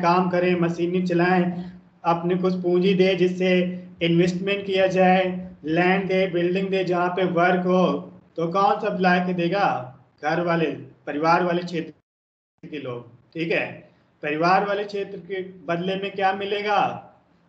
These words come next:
In lieu of the factor services provided by the household sector, they get consumption goods and services, उपभोग की वस्तुएं सेवाएं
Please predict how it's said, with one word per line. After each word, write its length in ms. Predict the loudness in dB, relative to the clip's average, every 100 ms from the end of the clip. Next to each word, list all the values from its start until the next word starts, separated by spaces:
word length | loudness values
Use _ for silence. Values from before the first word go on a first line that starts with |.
| _ -4
In 120 | 0
lieu 180 | 0 4 4
of 200 | 4 2 -8 -18 _ _ -10
the 80 | -6 -2
factor 340 | -2 -2 -2 -2
services 560 | -2 -6 -4 -4 -4
provided 580 | -4 0 2 2 0 0
by 120 | 0 2
the 180 | 2 2 0 -6 -20 _ _ _
household 500 | -2 0 2 2 0
sector, 380 | 0 -6 -4 -4 -4 -8 -16 _ 0
they 180 | 2 2
get 360 | 2 0 0 -8 -20 _ _ _ _ _ 0
consumption 640 | 2 2 -2 -2 0 -2
goods 240 | 0 -2 0
and 220 | -2 -2
services, 480 | -2 -4 -6 -12 -6
उपभोग 520 | -4 -4 0 2 2 2
की 120 | -2 0
वस्तुएं 400 | 0 -2 -4 -2
सेवाएं 440 | -2 0 2 2